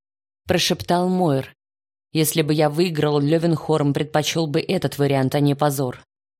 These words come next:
Рыкнув, император отбросил его в сторону и схватился за пепельные волосы Левенхорма. «И ты тоже надеялся меня обмануть?»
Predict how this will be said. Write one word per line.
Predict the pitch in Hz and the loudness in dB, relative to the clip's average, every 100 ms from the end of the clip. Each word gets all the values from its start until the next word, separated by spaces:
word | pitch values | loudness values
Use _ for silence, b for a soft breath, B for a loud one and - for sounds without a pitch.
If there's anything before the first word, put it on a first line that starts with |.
| _ _ | _ _
Рыкнув, | 185 185 233 214 220 202 | 0 2 2 0 0 0
император | 180 175 170 170 170 | 0 2 0 0 0
отбросил | 160 147 175 170 170 | 0 0 0 0 0
его | 160 156 156 | 0 0 -2
в | 156 | -2
сторону | - 202 196 156 143 | -2 0 2 2 2
и | - - | -2 -4
схватился | - 165 156 180 175 180 156 | -2 -2 0 -2 0 0 2
за | 156 156 | 2 0
пепельные | 175 170 160 156 151 | -2 0 0 2 2
волосы | 147 170 165 - 185 | 2 0 0 0 0
Левенхорма. | 180 165 143 143 - 147 135 131 123 _ _ _ _ _ | 2 2 2 0 0 0 0 -2 -6 _ _ _ _ _
«И | 143 | -2
ты | 139 156 | 0 0
тоже | 156 202 190 | 0 0 2
надеялся | 185 165 151 139 139 147 | 0 0 0 0 0 0
меня | 147 147 139 | 0 2 0
обмануть?» | 131 139 143 131 - | 0 -2 0 -2 -6